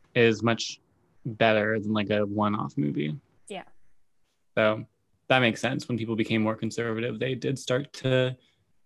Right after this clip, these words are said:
Speaker 1: wanna make more, um, sequel movies.
Speaker 2: Yeah.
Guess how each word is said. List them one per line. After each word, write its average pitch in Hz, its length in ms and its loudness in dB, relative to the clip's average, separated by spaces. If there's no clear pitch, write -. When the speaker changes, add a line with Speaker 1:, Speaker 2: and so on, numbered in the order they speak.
Speaker 1:
wanna 123 160 2
make 127 220 -2
more, 131 460 -2
um, 160 500 -2
sequel 113 500 -6
movies. 113 320 -8
Speaker 2:
Yeah. 202 120 -12